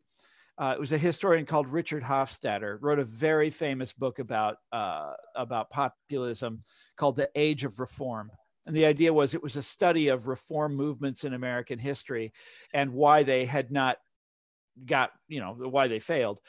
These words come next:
And, uh, he's the one that sort of came up with this stereotype of populism as a movement of, of wrong-headed, um,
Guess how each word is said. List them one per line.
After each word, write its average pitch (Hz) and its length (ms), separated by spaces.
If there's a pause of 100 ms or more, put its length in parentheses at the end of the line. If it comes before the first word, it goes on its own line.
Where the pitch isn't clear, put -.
(240)
And, 151 280
uh, 139 160
he's 180 420
the 180 100
one 160 180
that 143 120
sort 156 160
of 120 80
came 151 260
up 147 200
with 143 120
this 123 160
stereotype 151 880
of 120 140
populism 131 680
as 117 120
a 135 60
movement 131 500
of, 113 220 (160)
of 117 240
wrong-headed, 127 960 (420)
um, 110 360